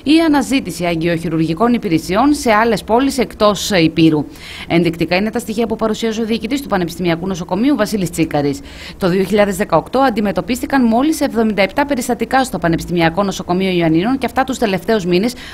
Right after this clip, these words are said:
όταν και είχαν αναλάβει καθήκοντα οι αγγειοχειρούργοι, ενώ είχε διατεθεί το ποσό των εκατόν τριάντα οκτώ χιλιάδων ευρώ για αγγειοχειρουργικά περιστατικά. Το δύο χιλιάδες δεκαεννέα ο αριθμός των, ε, περιστατικών σχεδόν τριπλασιάστηκε, έχοντας ανέλθει στα διακόσια δεκαεννέα,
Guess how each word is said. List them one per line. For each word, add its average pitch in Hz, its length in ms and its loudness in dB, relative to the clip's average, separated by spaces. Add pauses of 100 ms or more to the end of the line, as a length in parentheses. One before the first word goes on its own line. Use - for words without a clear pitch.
όταν 285 340 2
και 285 100 0
είχαν 269 220 0
αναλάβει 214 500 2
καθήκοντα 175 640 0
οι 220 180 2
αγγειοχειρούργοι, 160 800 2 (280)
ενώ 214 200 2
είχε 311 200 0
διατεθεί 233 360 -2
το 254 100 0
ποσό 190 260 -4
των 262 120 0
εκατόν 214 300 -2
τριάντα 202 240 0
οκτώ 170 180 -4
χιλιάδων 160 380 2
ευρώ 170 240 0
για 240 220 2
αγγειοχειρουργικά 175 840 -2
περιστατικά. 147 600 -2 (480)
Το 156 100 0
δύο 226 200 2
χιλιάδες 220 320 2
δεκαεννέα 247 440 2 (280)
ο 202 100 2
αριθμός 208 400 2
των, 214 240 0
ε, 202 100 2
περιστατικών 220 580 0
σχεδόν 269 300 2
τριπλασιάστηκε, 190 840 0 (260)
έχοντας 208 420 2
ανέλθει 202 400 0
στα 190 160 0
διακόσια 170 480 0
δεκαεννέα, 156 440 0